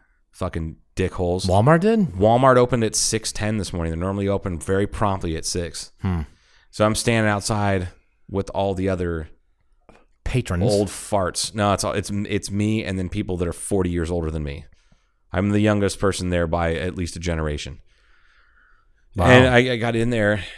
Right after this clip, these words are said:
Speaker 1: And I'm like, "God damn it. This place is not even stocked." It lo-, they hadn't done any stocking or anything. Somebody's gonna get fucking fired over that.
Speaker 2: You think so?
Speaker 1: Yeah. They don't have the shit that they said that they were. They did online. I went to the lady and asked her, and I was like, "Can you help me find this stuff?"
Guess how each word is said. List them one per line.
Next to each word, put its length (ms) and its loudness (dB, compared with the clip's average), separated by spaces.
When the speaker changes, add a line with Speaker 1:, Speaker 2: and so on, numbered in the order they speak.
Speaker 1:
And 120 -12
I'm 100 -8
like, 200 -4
"God 380 -2
damn 320 2
it. 140 -12
This 260 0
place 300 0
is 100 -4
not 160 2
even 160 0
stocked." 540 -2
It 180 -6
lo-, 240 -4
they 140 -2
hadn't 260 -2
done 140 0
any 160 0
stocking 440 -2
or 40 -2
anything. 180 -2
Somebody's 520 0
gonna 140 -4
get 140 -6
fucking 240 -4
fired 300 -4
over 140 -6
that. 260 -6
Speaker 2:
You 80 -2
think 160 2
so? 340 0
Speaker 1:
Yeah. 320 4
They 180 2
don't 180 4
have 160 4
the 40 -2
shit 300 0
that 100 -2
they 120 2
said 260 0
that 140 -2
they 100 0
were. 240 2
They 140 0
did 200 2
online. 520 0
I 60 -2
went 220 -2
to 80 -6
the 80 -4
lady 280 0
and 80 -4
asked 320 -6
her, 140 0
and 80 -2
I 40 -2
was 100 -6
like, 120 -8
"Can 120 -8
you 140 -4
help 160 -4
me 100 -4
find 340 -4
this 140 -4
stuff?" 440 -2